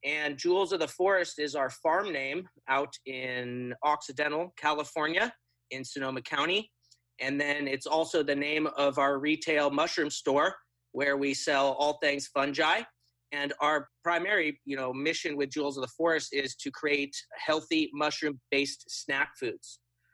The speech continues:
So we currently make a mushroom jerky called Shroom Snack, and I'm happy to say that, uh, we're in over two hundred stores across the country, and it's a really great, healthy snacking option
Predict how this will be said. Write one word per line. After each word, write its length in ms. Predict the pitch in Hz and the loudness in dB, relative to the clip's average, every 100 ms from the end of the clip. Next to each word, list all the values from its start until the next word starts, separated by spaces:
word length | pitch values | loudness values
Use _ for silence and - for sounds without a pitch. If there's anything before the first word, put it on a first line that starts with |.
| _ | _
So 300 | - 143 139 | 0 4 4
we 180 | 135 143 | 4 -2
currently 540 | 135 175 165 170 160 | 0 0 2 2 2
make 360 | 143 151 151 - | 2 0 0 -2
a 240 | 139 139 135 | 0 2 2
mushroom 400 | 139 147 160 143 | 2 0 -2 -4
jerky 380 | 147 143 190 196 | -2 -2 -2 -4
called 220 | 156 135 | 0 0
Shroom 340 | 127 - 139 143 | 0 -2 -2 0
Snack, 360 | - 175 220 - _ _ _ _ | 0 2 2 -2 _ _ _ _
and 140 | 131 135 | -6 -6
I'm 60 | - - | -8 -2
happy 200 | 147 151 | 0 0
to 100 | 151 | -2
say 340 | 143 - 147 151 | -2 2 4 4
that, 320 | 151 139 - | 2 0 0
uh, 260 | 147 135 131 | 2 4 2
we're 460 | 139 139 139 135 | 2 2 4 2
in 420 | 135 135 135 131 123 _ | 2 0 -2 -6 -10 _
over 180 | 147 143 | -2 -2
two 160 | 139 160 | 0 2
hundred 240 | 151 147 | 2 0
stores 340 | - 143 160 165 | 0 2 2 2
across 360 | - 151 143 | -2 0 0
the 80 | - | -4
country, 540 | - 160 156 208 240 - _ _ _ | -4 -4 0 0 -2 -6 _ _ _
and 180 | 131 143 | -4 -2
it's 200 | 139 - | -4 0
a 240 | 143 139 | 2 4
really 300 | 131 156 160 | 2 2 2
great, 320 | 151 165 165 165 | 2 2 2 0
healthy 400 | 160 156 156 156 | -2 0 0 -2
snacking 500 | - 156 151 151 131 | 0 -2 -2 -2 -2
option 540 | 131 151 - 135 127 | 0 0 -2 -4 -4